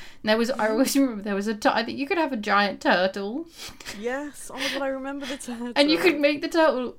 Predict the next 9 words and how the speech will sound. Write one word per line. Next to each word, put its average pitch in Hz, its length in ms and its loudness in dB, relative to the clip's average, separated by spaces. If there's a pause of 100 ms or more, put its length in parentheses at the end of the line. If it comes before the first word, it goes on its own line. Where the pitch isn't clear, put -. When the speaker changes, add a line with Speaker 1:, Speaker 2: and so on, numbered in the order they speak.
Speaker 1:
so 240 600 4
evil, 247 540 0
and 214 120 2
he'd 233 260 0
look 262 220 0
horrendous. 185 1200 2
He'd 214 200 -4
be 196 100 -6
this 220 240 -6